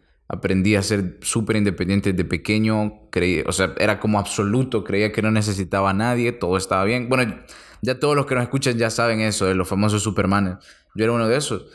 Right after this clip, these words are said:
Pero la forma, creo yo, que renové eso, creo que me ayudó mucho quien, eh, quien ahora es, es,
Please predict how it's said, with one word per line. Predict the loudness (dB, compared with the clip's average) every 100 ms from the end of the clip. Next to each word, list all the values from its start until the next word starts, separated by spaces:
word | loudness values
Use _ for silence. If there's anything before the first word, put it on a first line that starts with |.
| -20 _ -4
Pero | -2 0
la | 0 -2
forma, | -2 0 0 -4
creo | -2 0
yo, | 2 0
que | 0 0
renové | 2 2 2 2 2 2 2
eso, | 0 -2 -4 -6 -12 _ _ _ _ _ _ _ _ _ _ -4
creo | 0 0
que | 0
me | 0 2
ayudó | 2
mucho | 2 0 -2 -4 0
quien, | 2 2 0 0
eh, | 0 2 0 -2
quien | -4 -2
ahora | 0 2 2
es, | 0 -6 -2
es, | 0 0